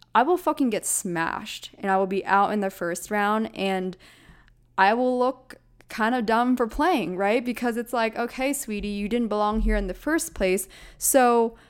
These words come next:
it's not saying you can't ever belong here or you can't ever play amongst us, but in order to, you will have to up level in whatever area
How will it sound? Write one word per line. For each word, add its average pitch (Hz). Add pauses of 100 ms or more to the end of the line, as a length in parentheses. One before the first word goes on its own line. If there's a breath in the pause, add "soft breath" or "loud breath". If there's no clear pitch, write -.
(200 soft breath)
it's 262
not 311
saying 247
you 208
can't -
ever 330
belong 180
here 175
or 190
you 208
can't 240
ever 202 (600 soft breath)
play 269
amongst 247
us, 175 (220)
but -
in 233
order 302
to, 175
you 208
will 269
have 240
to -
up 226
level 185
in 185 (360 soft breath)
whatever 196 (160)
area 214